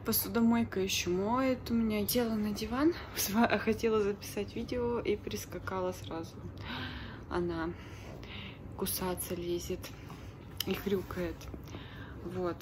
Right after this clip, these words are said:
На Озон давно там заказ делала, но что-то всё не дохо-, не доходили до туда, чтоб забрать. М, потому что на машине всё гулять ездили в лес.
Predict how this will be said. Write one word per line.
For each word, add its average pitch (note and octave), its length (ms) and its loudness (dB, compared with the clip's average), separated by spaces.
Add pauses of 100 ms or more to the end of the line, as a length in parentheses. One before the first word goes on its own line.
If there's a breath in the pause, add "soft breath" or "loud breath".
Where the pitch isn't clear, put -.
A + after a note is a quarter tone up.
(400)
На G#3 120 -2
Озон A#3+ 340 2
давно A3+ 320 2
там G3 180 -4
заказ A3+ 460 -2
делала, G#3 360 -2
но F#3+ 380 -2
что-то - 240 -6
всё G3+ 200 0
не G3+ 100 0
дохо-, G3 340 -2 (680 loud breath)
не B3 140 8
доходили A#3 540 4
до G3+ 180 4
туда, - 300 -8
чтоб - 280 -4
забрать. G#3+ 580 0 (240)
М, G#3 380 0 (240)
потому G3+ 240 0
что F#3 320 -2 (460 loud breath)
на G3+ 100 2
машине G3 420 2
всё - 180 -4
гулять E3 420 -2
ездили G3+ 440 0 (260)
в F3+ 160 -2
лес. F3+ 400 -2